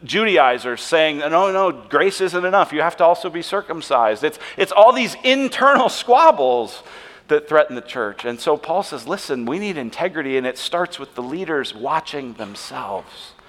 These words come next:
paying attention to themselves." So godly leadership involves integrity. It also involves courage. Again, these are things you can be praying for me and praying for our pastors and our elders, that we'd have integrity, also that we'd have courage.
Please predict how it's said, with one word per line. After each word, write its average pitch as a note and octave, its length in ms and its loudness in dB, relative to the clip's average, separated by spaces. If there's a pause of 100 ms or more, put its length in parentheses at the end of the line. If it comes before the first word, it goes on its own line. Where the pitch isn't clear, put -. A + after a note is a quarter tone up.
(320)
paying C#3 200 -8
attention A2 680 -8 (920)
to - 100 -18
themselves." G#2 680 -14 (1300)
So D3 120 -6
godly D#3 260 2
leadership B2 400 -6
involves F#2 320 -2
integrity. G#2+ 600 -8
It A#2+ 100 0
also A#2+ 480 2 (440)
involves G2 540 0 (440)
courage. F#2+ 420 -2
Again, G#2+ 260 -4
these A#2 160 -8
are A#2+ 60 -4
things B2 320 -8
you A2+ 80 -10
can G#2 160 -12
be G2+ 100 -8
praying B2+ 440 -2
for - 140 -10
me F#2+ 300 -10
and E2 120 -18
praying C3+ 340 -4
for G#2 160 -4
our G2 80 -2
pastors G#2+ 500 -10
and F#2+ 80 -8
our F#2+ 100 -4
elders, G2+ 340 -2
that G2+ 80 -8
we'd G#2+ 120 -6
have G2+ 180 -4
integrity, G2+ 800 -6 (480)
also B2 280 0
that G2+ 80 -4
we'd G2 140 -8
have F#2+ 200 -8
courage. - 500 -8